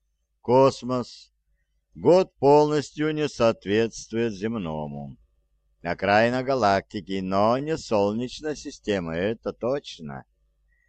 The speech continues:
Системы вообще никакой нет, и все звёзды разбросаны как попало.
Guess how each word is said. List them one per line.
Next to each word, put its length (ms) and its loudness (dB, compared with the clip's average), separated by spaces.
Системы 640 2
вообще 400 0
никакой 640 -4
нет, 260 -10
и 160 -6
все 280 -2
звёзды 600 0
разбросаны 760 -4
как 380 -2
попало. 680 -6